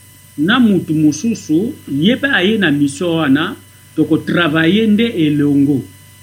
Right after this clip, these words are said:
Toko travailler dans l'ensemble, donc ezali complémentarité. Mais mutu wana fo azala, ou bien sango, ou bien azala pasteur. Examen bapesaki ngai awa na kati ya.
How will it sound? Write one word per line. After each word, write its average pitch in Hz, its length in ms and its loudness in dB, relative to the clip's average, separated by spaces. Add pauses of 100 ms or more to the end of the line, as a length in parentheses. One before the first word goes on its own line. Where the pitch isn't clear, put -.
(580)
Toko 143 200 -2
travailler 151 600 -2
dans 135 180 -4
l'ensemble, 180 920 0 (140)
donc 165 320 -2
ezali 143 320 0
complémentarité. 131 1040 0 (280)
Mais 175 120 4
mutu 233 300 2
wana 277 320 2
fo 277 180 -4
azala, 185 560 0
ou 151 60 2
bien 202 240 0
sango, 254 720 -2
ou 175 100 -2
bien 208 180 -2
azala 160 320 -2
pasteur. 135 600 -6 (1200)
Examen 156 400 -2
bapesaki 151 520 -2
ngai 143 380 0
awa 131 300 -4
na 120 140 -4
kati 147 320 -6
ya. 117 80 -6